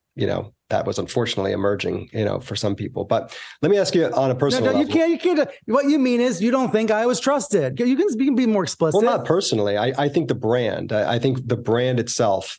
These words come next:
Speaker 1: was less trusted by the average non-political independent person, uh, in the country in a way that was damaging to the brand. And so
Speaker 2: Let's
Speaker 1: I
Speaker 2: play
Speaker 1: don't
Speaker 2: that
Speaker 1: know.
Speaker 2: out. If that's true, and I don't know how we measure it, if that's true, what was the alternative?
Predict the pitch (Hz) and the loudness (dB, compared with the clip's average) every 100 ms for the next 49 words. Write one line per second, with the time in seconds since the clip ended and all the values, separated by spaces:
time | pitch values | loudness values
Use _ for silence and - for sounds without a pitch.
0 | - 104 101 98 - 110 104 104 - - | -6 -2 0 -2 -4 -2 0 0 -2 -2
1 | 113 - - 104 92 92 90 92 101 - | -2 -2 -2 -2 0 0 0 -2 -6 -4
2 | 110 117 107 110 107 - 113 107 110 107 | -2 -2 0 0 -2 -2 0 0 0 -2
3 | 110 104 - 101 98 117 113 101 107 104 | -2 -2 -2 0 0 0 -2 -2 -2 -2
4 | 98 - 101 - 107 95 107 - - - | -2 -4 -4 -4 -4 -6 -8 -16 -20 -20
5 | - 117 95 90 - 107 104 113 107 113 | -8 -4 -2 -2 -2 -2 -2 -2 -2 -2
6 | 107 104 113 110 104 98 107 101 107 101 | -2 0 0 0 0 0 -2 -2 -2 0
7 | 101 101 101 - 113 98 101 92 90 76 | -2 -2 -4 -4 -6 -4 -6 -6 -4 -4
8 | 69 - - - 110 104 - 110 104 107 | -4 -8 -12 -6 -2 -2 0 0 2 2
9 | 127 233 202 151 143 - 254 - 269 233 | 2 2 0 -2 -4 -2 -2 0 -2 -2
10 | - 214 180 180 170 190 185 180 185 180 | -2 0 2 2 0 0 0 2 2 2
11 | 156 131 147 180 240 254 226 - - 156 | 0 0 0 2 0 0 -2 -2 0 0
12 | 127 _ _ - 208 247 - _ - 233 | 0 _ _ -2 0 0 -4 _ -6 0
13 | 226 214 196 170 135 | 2 2 0 -2 -4